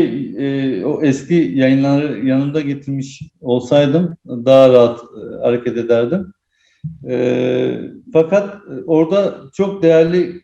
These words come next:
büyüklerimle tanıştım. On-, onlardan örnek vermek istiyorum. Mesela, e,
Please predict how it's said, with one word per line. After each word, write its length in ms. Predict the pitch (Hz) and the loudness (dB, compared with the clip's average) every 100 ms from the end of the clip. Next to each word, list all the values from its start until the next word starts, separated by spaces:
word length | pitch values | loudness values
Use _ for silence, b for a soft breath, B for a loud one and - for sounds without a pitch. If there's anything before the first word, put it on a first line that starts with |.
| - | -16
büyüklerimle 760 | 143 135 160 160 160 175 165 - | -8 -4 -4 -2 -2 0 -2 -4
tanıştım. 500 | 120 104 - 123 127 | -10 -10 -14 -12 -8
On-, 220 | 131 127 | -10 -10
onlardan 540 | 139 135 139 139 165 | -6 -4 -4 -6 -6
örnek 360 | 147 120 113 - | -8 -10 -12 -14
vermek 300 | 110 110 107 | -14 -14 -18
istiyorum. 480 | _ 120 120 160 143 | _ -10 -8 -8 -12
Mesela, 560 | 131 - 127 131 139 - b b b _ | -14 -8 -4 -2 -4 -10 b b b _
e, 380 | 120 113 113 113 | -12 -10 -10 -10